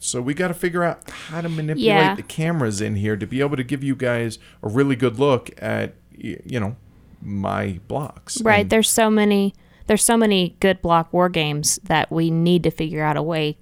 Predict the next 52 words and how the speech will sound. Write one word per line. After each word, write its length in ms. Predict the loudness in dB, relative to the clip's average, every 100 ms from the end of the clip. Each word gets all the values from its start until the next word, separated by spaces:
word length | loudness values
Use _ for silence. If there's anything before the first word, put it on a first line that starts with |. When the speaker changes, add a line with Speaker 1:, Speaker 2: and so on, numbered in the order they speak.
| -18 -10
Speaker 1:
Yeah, 160 | -2 0
Speaker 2:
to 60 |
get 140 | 2 0
'em 80 | 2
to 160 | 4 4
be 60 |
able 120 | 4 2
to 80 |
Speaker 1:
totally. 0 |
Speaker 2:
be 100 | 2
Speaker 1:
So, 80 | 4 6
Speaker 2:
streamed. 340 | 8 6 4
Speaker 1:
so 180 | 4 4
there's 240 | 4 2
that. 240 | 0 -2 0
So, 240 | 2 2
okay, 320 | 4 2 2 0
Monday, 640 | 2 2 2 2 2 0 -4
podcast 640 | 0 0 2 0 2 0 0
only. 480 | 0 2 2 0 -4 -20 -18 -4
Uh, 460 | 2 4 4 4 0 -8 _ -8
ca-, 120 | -4
uh, 260 | -2 0
the 460 | 0 0 2 0 -2
conversation 580 | -2 0 2 2 0 0
with 120 | 0
Heavy 200 | 0 0
Cardboard 440 | 0 2 2 2 0
with 80 | 0
Clay 160 | 0 4
Speaker 2:
Mm-hmm. 100 | 6
Speaker 1:
Ross. 540 | 6 4 2 -2 -6 -10 -20 _ -4
Um, 440 | 0 2 0 -2
nothing 400 | -2 0 0 0
on 200 | 0 0
YouTube 440 | 0 0 0 -2 0
since 260 | -4 -4 -4
we're 120 | -2
gonna 220 | -2 -4
be 120 | -4 -4
playing 360 | -4 -4 -2
live 380 | -2 -2 -2 -2
and 260 | -4 -4 -6
learning 360 | -4 -4 -4
a 60 | -4
game. 280 | -2 -2 0
Speaker 2:
Right. 160 | 0 -2
Speaker 1:
So, 180 | -4 -6
yeah, 260 | -6 -6 -8 -6
awesome. 420 | -2 -2 -4 -10 -6
All 120 | -2
right. 260 | 0 0